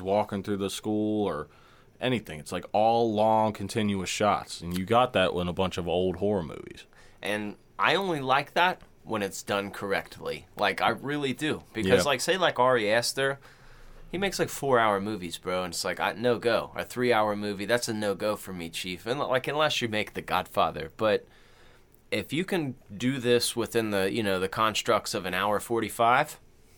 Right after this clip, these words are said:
Speaker 2: yeah, I, I'll boogie with you, dog. Like, I, I like it in that. Um, but yes, there's a lot. This whole movie is fucking foreboding. And one of the biggest mistakes that I think horror movies make,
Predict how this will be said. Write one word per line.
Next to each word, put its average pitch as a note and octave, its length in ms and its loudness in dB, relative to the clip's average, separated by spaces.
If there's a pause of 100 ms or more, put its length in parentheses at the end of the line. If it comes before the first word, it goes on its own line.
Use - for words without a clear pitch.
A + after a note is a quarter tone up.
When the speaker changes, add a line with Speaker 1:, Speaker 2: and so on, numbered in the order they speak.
(140)
Speaker 2:
yeah, A#2+ 160 4 (320)
I, G2 240 6
I'll A#2 120 4
boogie G#2+ 300 2
with F2+ 220 -8
you, E2 60 -14
dog. G2 360 -2
Like, F#2 180 -4
I, A2 280 4
I B2 200 4
like B2 440 2
it G2+ 180 0
in F2+ 160 -6
that. D#2+ 240 -4 (320)
Um, F2 540 -4 (560)
but F#2 100 -8
yes, G2 320 0
there's G2 280 -4
a F2 60 -4
lot. A2 500 2
This B2+ 180 -2
whole F#3+ 200 2
movie D3+ 400 0
is F#2+ 140 -2
fucking F#2+ 400 -4
foreboding. E2+ 640 -8 (500)
And A2+ 200 -4
one F#3 180 0
of B3 80 0
the E3 80 2
biggest B2+ 460 -4
mistakes F2+ 640 -4
that F2+ 120 -6
I F2 100 -2
think G2+ 220 -6
horror G#2 260 0
movies F2+ 440 -6
make, F#2 460 -6